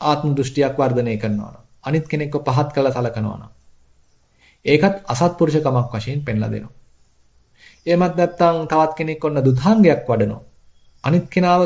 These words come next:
නොසලකා හරිනවා, අනිත් කෙනාව පහත් කළා සලකනවා. මොකද තමන් තරම් දුතාංගධාරී නොවන නිසා, ප්‍රතිපදාවක් නොරකින්න නිසා. ඒකත් අසත්පුරුෂකමක් වැටි හැටියට බුදුරජාණන් වහන්සේ දේශනා කරනවා.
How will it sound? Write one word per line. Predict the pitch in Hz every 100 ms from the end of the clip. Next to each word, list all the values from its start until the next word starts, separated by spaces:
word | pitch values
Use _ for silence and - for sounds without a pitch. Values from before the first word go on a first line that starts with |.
| 180
නොසලකා | - 147 165 165 160
හරිනවා, | 139 156 160
අනිත් | 147 147
කෙනාව | 160 160 151
පහත් | 127 147
කළා | - 156 156
සලකනවා. | 151 147 147
මොකද | 143 131 147
තමන් | 151 135 139 175
තරම් | 175 139 117 127 - - _ - - _
දුතාංගධාරී | 131 127 143 165 170 170 160 185 190
නොවන | 143 135 156
නිසා, | 139 107 - - - _ _ _ _ - -
ප්‍රතිපදාවක් | 127 131 151 160 160 170 -
නොරකින්න | 117 123 165 165 139
නිසා. | 107 101 113 - _ _ _ _ _ _ _ _ _ _ _ _ _ _ _ - _
ඒකත් | 131 151 208 -
අසත්පුරුෂකමක් | - 127 185 - 147 151 131 123 -
වැටි | 107 107 127
හැටියට | 113 117 151 165
බුදුරජාණන් | 160 135 120 113 107
වහන්සේ | 101 135
දේශනා | 117 110 123
කරනවා. | 120 135